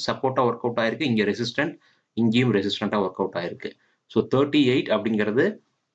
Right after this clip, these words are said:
ஆ, நம்மளுடைய first target. அதையும் break பண்ணுச்சு அப்படின்னா நம்மளுக்கு next டார்கெட்டா வந்து சிக்ஸ்டி ருப்பீஸ் அப்படிங்கிறது வரைக்கும் போறதுக்கு possibilities இந்த ஷேரை பொறுத்த வரைக்கும் இருக்கு. ஓகேங்களா? But இதுக்கு எல்லாத்துக்கும் இந்த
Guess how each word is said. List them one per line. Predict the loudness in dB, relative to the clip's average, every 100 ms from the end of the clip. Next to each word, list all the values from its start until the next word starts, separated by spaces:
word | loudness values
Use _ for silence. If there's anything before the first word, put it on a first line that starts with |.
| _
ஆ, | 0 2
நம்மளுடைய | 2 2 2 2 2
first | -2 -4 -4
target. | -2 -4 -2 -4 -2
அதையும் | -4 -2 2 2 2
break | 0 0
பண்ணுச்சு | -2 0
அப்படின்னா | -2 -2 -4 -2
நம்மளுக்கு | -2 0 0 2
next | 0 0 -4 -4
டார்கெட்டா | -2 -2 -4 -4 -2
வந்து | -2 0 -2 -4 _ _ _ _
சிக்ஸ்டி | -4 -4 -2 0
ருப்பீஸ் | 0 0 0 -2 -6 -12
அப்படிங்கிறது | -4 0 0 0
வரைக்கும் | -2 -2 -4 -2
போறதுக்கு | -2 -2 -2 -2 0
possibilities | -2 -2 -6 -4 -4
இந்த | -2 -4
ஷேரை | -2
பொறுத்த | -2 -2 -2 -2
வரைக்கும் | -2 -4 -4
இருக்கு. | -6 -14 _ _ _ _ _ _ _ -4
ஓகேங்களா? | -2 0 -2 -6 _ _
But | -2 0
இதுக்கு | -2 0
எல்லாத்துக்கும் | 0 0 0
இந்த | 2 4 2 0 -8